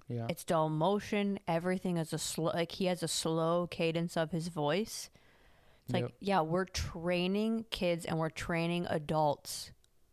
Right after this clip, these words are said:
Speaker 2: to have A D H D.
Speaker 1: Yeah.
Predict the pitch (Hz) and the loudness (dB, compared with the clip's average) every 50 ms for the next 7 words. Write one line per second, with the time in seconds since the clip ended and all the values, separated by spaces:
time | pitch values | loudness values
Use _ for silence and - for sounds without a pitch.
0 | _ _ _ _ - - - 190 190 185 165 165 156 - - _ _ _ _ - | _ _ _ _ -6 -2 -2 0 2 4 2 2 2 0 -6 _ _ _ _ -2
1 | 170 175 165 170 165 165 160 160 165 - - - 160 143 101 - - - _ _ | 0 0 0 0 2 2 0 0 -2 -4 -4 -2 -2 -2 -2 -4 -8 -14 _ _
2 | _ _ - - _ _ _ _ _ _ _ _ _ _ _ _ _ _ _ _ | _ _ -20 -20 _ _ _ _ _ _ _ _ _ _ _ _ _ _ _ _
3 | _ _ _ _ _ _ _ _ 143 165 180 160 | _ _ _ _ _ _ _ _ -4 -2 -2 -4